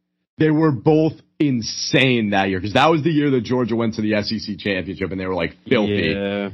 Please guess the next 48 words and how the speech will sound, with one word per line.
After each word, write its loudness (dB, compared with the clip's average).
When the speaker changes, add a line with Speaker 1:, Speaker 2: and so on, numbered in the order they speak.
Speaker 1:
They 6
were 4
both 2
really 2
good, 2
so, 2
like, 0
I 4
under-, 4
I 2
can't 2
really 2
fault 0
the -2
Patriots -2
'cause -2
Sony 4
Michel 2
was 2
so 2
good. -2
But 2
Nick 2
Chubb 2
was, -2
I 6
think 4
the 2
only 2
hesitancy 0
was -4
Nick, -4
with -2
Nick -2
Chubb 2
was -4
the -6
injury, -4
right? -2
'Cause 2
he 2
was 0
coming 2
off 2
a 2
knee 0
injury -2
the -4